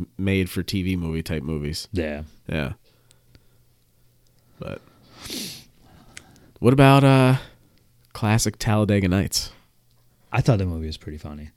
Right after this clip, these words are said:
Speaker 1: Hilarious.
Speaker 2: Yeah, it was definitely a pretty good one. I don't remember much from it, but
Speaker 1: Oh, you gotta rewatch that, dude.
Speaker 2: Yeah.
Speaker 1: It is so great. There's so many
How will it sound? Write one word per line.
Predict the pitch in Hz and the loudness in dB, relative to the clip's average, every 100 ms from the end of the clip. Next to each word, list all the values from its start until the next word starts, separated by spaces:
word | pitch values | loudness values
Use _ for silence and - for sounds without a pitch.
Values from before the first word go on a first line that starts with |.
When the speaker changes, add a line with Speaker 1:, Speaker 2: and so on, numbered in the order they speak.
| - | -8
Speaker 1:
Hilarious. | 104 95 95 85 71 85 76 76 | -4 -2 -2 -2 -4 -4 -6 -10
Speaker 2:
Yeah, | 80 _ _ | -14 _ _
it | 90 | -10
was | 82 | -8
definitely | 78 - 78 | -12 -12 -14
a | |
pretty | 80 76 | -12 -12
good | 76 | -10
one. | 78 | -10
I | 87 | -6
don't | 101 | -6
remember | 85 85 80 | -6 -6 -8
much | 80 80 | -8 -12
from | - 78 | -14 -14
it, | 78 | -14
but | 82 76 - _ - | -14 -16 -20 _ -2
Speaker 1:
Oh, | 107 | 2
you | 101 | 2
gotta | 104 90 | 2 2
rewatch | 90 92 92 95 | 2 2 0 0
that, | 87 90 85 | 0 0 -2
dude. | - 87 90 - | -2 -2 -2 -6
Speaker 2:
Yeah. | - 98 | -2 2
Speaker 1:
It | 104 | 2
is | 92 | 2
so | - 95 92 | 0 0 -2
great. | 90 87 87 - _ _ _ _ _ _ _ _ _ | -2 -4 -6 -10 _ _ _ _ _ _ _ _ _
There's | 107 107 | -6 -2
so | - - 104 110 | 0 0 2 2
many | 104 104 104 104 | 2 0 2 0